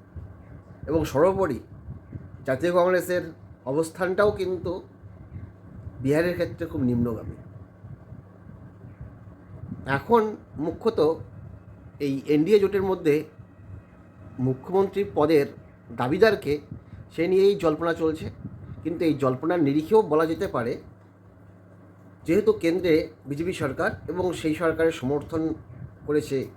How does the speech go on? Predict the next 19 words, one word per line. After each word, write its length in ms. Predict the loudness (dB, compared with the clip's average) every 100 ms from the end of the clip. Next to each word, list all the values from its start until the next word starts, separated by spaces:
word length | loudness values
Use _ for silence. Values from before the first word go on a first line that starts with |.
| -8
এই 100 | -6 -6 -8 -18 -20 -18 -14 -14 -16 -20 -20 -6 -4
নীতিশ 220 | -4 -6
কুমারের 280 | 0 0 0 -6
দল, 120 | -14 -18 -20 -20 -20 -18 -16 -18 -16 -18 -14
সুতরাং 340 | -4 2 4 2 -2 -18 -20 -20 -20 -20 -20 -4
সেই 120 | -4
প্রেক্ষাপটে 520 | -4 -4 -2 0 2 0 0 -2
হয়তোবা 380 | -2 0 2 0 -4 -14 -20 -20 -20 -20 -20 -20 -14 -10 -6
বিজেপি 340 | -2 0 2 0 -4 -20 -20 -18 -14 -2
আবার 160 | 2 2
আস্থা 200 | 2 -2 0
রাখে 220 | 0 -4 -6 -8 -12
কি 80 | -6 -6
রাখে 200 | -4 0
না, 60 | 0 -2 -12 -18 -20 -20 -14 -14 -2
বেশি 260 | -2 0 -6 -2
সংখ্যক 360 | 0 0 -2 -4 -6 -18 -20 -20 -20 -12
বিধানসভাকে 640 | -2 2 2 2 2 2 0 -4
দখল 220 | -2 -2